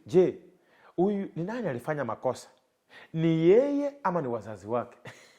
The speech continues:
<laughs> Yesu aliwajibu aje? "Si wazazi, si yeye. Mungu aliruhusu hili kwa utukufu wa jina lake." Kwa hivyo Mungu anaweza ruhusu mateso, si kwamba <laughs> ajui kinachoendelea,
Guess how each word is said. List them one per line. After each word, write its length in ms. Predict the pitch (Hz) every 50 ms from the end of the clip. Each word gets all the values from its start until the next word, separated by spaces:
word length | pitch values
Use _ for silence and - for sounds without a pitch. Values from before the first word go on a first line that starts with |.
| _ _ -
<laughs> 1080 | - 180 - - - 170 - _ - 151 - _ _ _ - - - - - - -
Yesu 300 | - 170 190 185 - 160
aliwajibu 520 | 156 151 147 143 143 135 175 185 143 147 147
aje? 280 | 151 151 143 160 160 - - _ _ _ _ _ _ _ _
"Si 220 | _ - - 139
wazazi, 720 | 123 104 101 95 87 - 117 123 151 165 156 - - 170 175 _ _ _ _
si 340 | _ - - 143 127 110 107
yeye. 260 | 113 110 101 95 92 - _ - - -
Mungu 400 | 139 147 170 196 208 202 196 196
aliruhusu 580 | 180 175 165 160 151 160 180 208 208 - - 170
hili 280 | 170 190 202 196 170 123 - - _ -
kwa 140 | - 107 101
utukufu 480 | 98 85 _ - - - 120 - - 104
wa 80 | 98
jina 280 | 92 - 104 95 92 90
lake." 380 | 87 - - - _ _ - _ _ _ _ _ _ _ _ _ _ - - - -
Kwa 100 | - 277
hivyo 140 | 247 220 - -
Mungu 260 | 214 247 269 262 233
anaweza 340 | 190 160 170 196 196 190 165
ruhusu 260 | 151 165 175 170 170
mateso, 680 | 156 143 123 - - 147 147 135 - - 131 135 170 - - _ _ _ _ _ - -
si 260 | - - - 220 233 214
kwamba 680 | 220 - - 202 190 196 190 196 175 180 165 175 170 - - - - - - - -
<laughs> 400 | 131 - - - - - _ -
ajui 500 | 143 131 135 143 127 120 175 214 214 170
kinachoendelea, 720 | 147 147 156 - 156 - 127 120 113 113 120 123 120 104